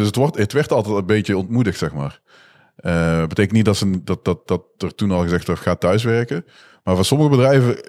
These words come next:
kan het eigenlijk nog niet eens. Ehm,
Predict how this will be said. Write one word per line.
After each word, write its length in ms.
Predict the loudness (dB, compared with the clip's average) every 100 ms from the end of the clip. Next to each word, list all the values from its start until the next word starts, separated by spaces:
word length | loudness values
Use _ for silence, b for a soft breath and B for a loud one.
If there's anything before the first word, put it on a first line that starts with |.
| -20 _ _
kan 200 | 0 2
het 140 | 2
eigenlijk 440 | 0 0 0 0 -2
nog 200 | -6 -6
niet 140 | -6
eens. 380 | -4 -6 -8 -14 B B B B B _
Ehm, 1400 | 0 2 4 4 4 2 2 0 0 -2 -2 -4 -8